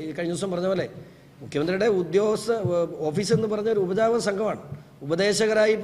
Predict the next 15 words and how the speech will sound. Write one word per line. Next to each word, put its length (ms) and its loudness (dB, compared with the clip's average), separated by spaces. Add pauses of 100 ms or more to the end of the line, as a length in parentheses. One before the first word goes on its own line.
(100)
വെക്കുന്ന 340 -2
ആളുകൾ 220 2 (340)
ശമ്പളമില്ലാതെ 600 2
ജോലി 180 6
ചെയ്യുന്നു. 220 0 (360)
ഇപ്പോൾ 200 -6
ഈ 80 -8
കഴിഞ്ഞ 180 0
ദിവസം 220 -2
പറഞ്ഞ 160 0 (520)
ഒരു, 120 4 (160)
ഒരു 140 4
ഉദ്യോഗസ്ഥൻ്റെ 460 2
പേര് 160 2
പറഞ്ഞു, 200 -2